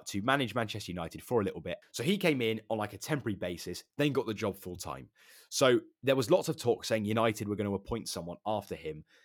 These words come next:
He then signed a long-term deal. So, Ole Gunnar Solskjaer signed a deal and was then contracted to Manchester United for the foreseeable future.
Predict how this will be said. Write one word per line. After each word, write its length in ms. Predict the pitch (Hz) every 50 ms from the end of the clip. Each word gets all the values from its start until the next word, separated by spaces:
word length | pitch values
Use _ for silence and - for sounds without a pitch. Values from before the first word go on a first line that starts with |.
| _ _ _
He 180 | - - 185 185
then 180 | 175 170 165
signed 380 | - - - 135 117 107 104 101 -
a 60 | 104 107
long-term 500 | 110 107 104 92 - 110 101 92 90 85
deal. 260 | 92 85 78 69 64 -
So, 240 | - - 98 92 - _ _ -
Ole 160 | 139 147 135
Gunnar 160 | 135 131 117
Solskjaer 380 | - 117 101 92 - 92 90 -
signed 300 | - - 151 151 143 113
a 40 |
deal 340 | 95 98 90 87 87 92 - - -
and 160 | 104 98 92
was 100 | 95 90
then 180 | 98 98 92 - _ _ _ -
contracted 480 | - 135 113 - 123 - - - 90 -
to 60 | 110
Manchester 340 | 110 110 - 101 - - 90
United 340 | 87 85 80 - 78 76 - -
for 120 | - 107 92
the 80 | 85
foreseeable 360 | - - - - 80 76 78 -
future. 340 | - 76 - - - 67